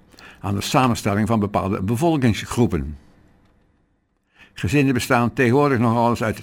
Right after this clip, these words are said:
twee verdieners, met kinderen in de opvang. Tja, ik zie ze 's morgens voor zeven uur al langskomen.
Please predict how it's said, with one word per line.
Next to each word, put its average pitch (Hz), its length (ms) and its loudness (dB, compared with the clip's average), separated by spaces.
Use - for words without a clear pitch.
twee 165 280 -2
verdieners, 104 600 -2
met 104 200 -4
kinderen 135 380 2
in 135 160 2
de 151 140 -2
opvang. 101 460 -2
Tja, - 300 -2
ik - 120 -6
zie 123 160 0
ze 113 100 -2
's - 60 -8
morgens 117 460 2
voor 147 680 0
zeven 135 380 0
uur 147 140 -2
al 131 160 0
langskomen. 95 560 0